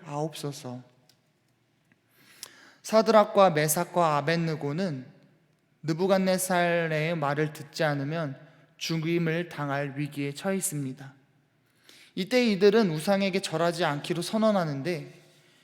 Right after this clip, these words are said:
신상에 절하지 않겠다고 하는 결심 때문에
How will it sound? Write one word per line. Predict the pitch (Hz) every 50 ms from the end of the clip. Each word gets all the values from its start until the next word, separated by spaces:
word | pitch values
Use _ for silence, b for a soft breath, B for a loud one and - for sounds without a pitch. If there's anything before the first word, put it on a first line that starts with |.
| b b b
신상에 | b - 269 254 254 240 262 262 247 247
절하지 | 220 180 180 175 185 180 175 185
않겠다고 | 160 156 151 185 180 - 180 170 170 156 175 170 170 170
하는 | 165 156 190 185 180 170 165 180 220 214 - -
결심 | - 147 143 147 - 196 202 190
때문에 | - 190 170 156 143 139 135 139 156 190